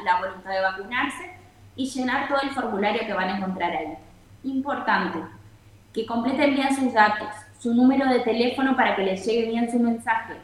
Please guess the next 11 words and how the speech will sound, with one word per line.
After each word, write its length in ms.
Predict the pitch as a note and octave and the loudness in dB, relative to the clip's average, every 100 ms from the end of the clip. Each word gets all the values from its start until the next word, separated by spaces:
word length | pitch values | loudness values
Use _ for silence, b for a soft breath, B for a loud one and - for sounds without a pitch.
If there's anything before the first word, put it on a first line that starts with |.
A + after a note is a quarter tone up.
| - | -12
la 320 | G#3+ A#3 B3+ | -6 0 2
localidad. 720 | C4 B3+ A3 F#3+ F#3+ F#3+ - - - - _ _ _ - | 2 0 -2 -4 -2 -2 -2 -10 -18 -20 _ _ _ -14
Siempre 320 | - A3 A3+ | -2 -2 -2
lo 100 | A#3 | 0
digo 200 | A3 A3 | 2 4
esto, 300 | G3+ G3+ - - - - - | 4 2 -2 -8 -12 -14 -2
pero 200 | G3+ F#3+ | 2 2
porque 320 | F#3+ F#3 G3+ | 2 0 2
ha 140 | G3+ | 2
surgido 640 | A3 G#3+ - A#3+ A#3+ B3 A3+ | 0 -4 -4 -4 0 0 2
en, 160 | G3+ | 0